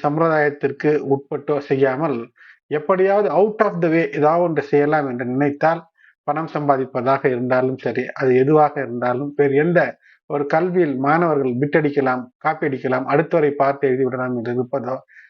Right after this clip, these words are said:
அல்லது காதலில யார், யார் மனைவியாக இருந்தால் என்ன, யாராக இருந்தால் என்ன, வயது எப்படி இருந்தால் என்ன என்று சட்டத்திற்கு புறம்பாக ஏதேனும் ஒரு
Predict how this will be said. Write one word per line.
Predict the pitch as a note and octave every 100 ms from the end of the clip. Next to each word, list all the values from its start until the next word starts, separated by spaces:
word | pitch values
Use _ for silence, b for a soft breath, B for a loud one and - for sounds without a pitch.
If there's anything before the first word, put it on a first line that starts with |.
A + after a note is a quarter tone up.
| b
அல்லது | - F#3 F3+ F3+
காதலில | F3 F#3+ G3 F3 E3+ C#3
யார், | C#3+ D#3+ D#3+ D#3 D3 C#3+
யார் | D3+ E3
மனைவியாக | D#3+ D#3 D#3+ D#3+ D#3
இருந்தால் | D3+ C#3+ C#3+ C#3
என்ன, | C#3 D#3 D#3 b b _
யாராக | C3+ D3+ D#3 D3+ D3
இருந்தால் | C#3+ C#3+ C#3+
என்ன, | C3 C#3 C3+
வயது | C#3 E3 D#3+
எப்படி | C#3+ D3 C#3+
இருந்தால் | C#3 C3+ C3+
என்ன | C3+ B2 C#3
என்று | C#3 C#3+ G3 D3+ B2 - b b _
சட்டத்திற்கு | F3 E3+ G3+ G#3+ G#3 F#3
புறம்பாக | F#3 F3+ F3+ G3 E3
ஏதேனும் | D3+ F#3+ A3+ A3+
ஒரு | A3